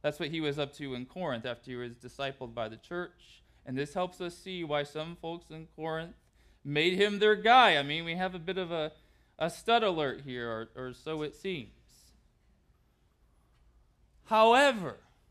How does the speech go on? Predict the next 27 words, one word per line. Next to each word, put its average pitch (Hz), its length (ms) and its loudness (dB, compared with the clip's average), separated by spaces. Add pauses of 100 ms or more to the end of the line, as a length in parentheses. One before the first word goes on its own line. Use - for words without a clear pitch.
(640)
if 180 140 0
we 214 160 0
dig 233 360 2
a, 180 180 2 (220)
a 190 60 2
little 240 420 0
bit 254 300 0
deeper, 220 380 0
if 147 100 -2
we're 175 100 0
willing 233 300 6
to 233 80 -2
do 233 240 -2
that, 131 300 -4 (640)
what 190 180 4
we 202 180 6
actually 247 640 4
find 175 680 0 (1600)
is 185 160 4
a 202 100 6
beautiful 247 560 0
picture 180 880 -4 (300)
of 170 280 4
God 214 360 8
doing 214 320 -2
his 254 400 -2
thing 170 720 -4